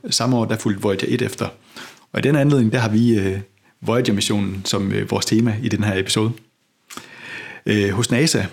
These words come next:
der blev man i starten af nitten halvtredserne opmærksom på, at det i slutningen af nitten halvfjerdserne, der ville optræde en planet,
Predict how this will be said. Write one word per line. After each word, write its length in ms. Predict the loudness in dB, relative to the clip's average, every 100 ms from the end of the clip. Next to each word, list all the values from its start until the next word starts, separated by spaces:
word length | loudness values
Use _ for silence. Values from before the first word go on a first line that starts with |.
| -6 -2
der 360 | 0 2 0 -2 -4 -8 -2
blev 120 | 2
man 120 | 2
i 40 |
starten 460 | 2 0 2 2 0
af 300 | 0 -2 0 0
nitten 220 | 2 2
halvtredserne 440 | 0 0 0 0
opmærksom 420 | 0 0 0 0 0
på, 260 | 0 0 -4
at 120 | -2
det 60 | 0
i 40 |
slutningen 440 | 2 2 2 0
af 200 | 0 -2
nitten 260 | -2 0 -2
halvfjerdserne, 640 | -2 -4 -2 0 0 -2 -4 -14 -20 -4
der 60 | 0
ville 140 | 0
optræde 280 | 0 0 2
en 100 | 2
planet, 320 | 2 4 2